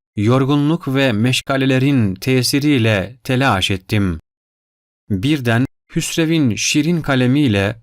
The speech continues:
mucizatlı yazılan mucizatlı cüzler ve Hafız Ali ve Tahiri'ye pek çok sevap kazandıran parlak ve kerametli Hizbul Ekberi Kur'aniye'yi bir bir arkasından okumaya başlarken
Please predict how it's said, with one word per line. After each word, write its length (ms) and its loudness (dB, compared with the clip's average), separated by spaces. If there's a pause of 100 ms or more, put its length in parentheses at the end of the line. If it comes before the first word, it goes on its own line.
mucizatlı 760 -2
yazılan 500 0
mucizatlı 880 0
cüzler 540 0 (260)
ve 340 0
Hafız 600 -2
Ali 400 0 (160)
ve 220 0
Tahiri'ye 1000 0
pek 340 -6
çok 260 -4
sevap 360 -2
kazandıran 760 0 (280)
parlak 480 0
ve 300 0 (140)
kerametli 800 0
Hizbul 360 0
Ekberi 600 0
Kur'aniye'yi 1120 2
bir 440 -2
bir 120 0
arkasından 680 0
okumaya 480 2
başlarken 720 0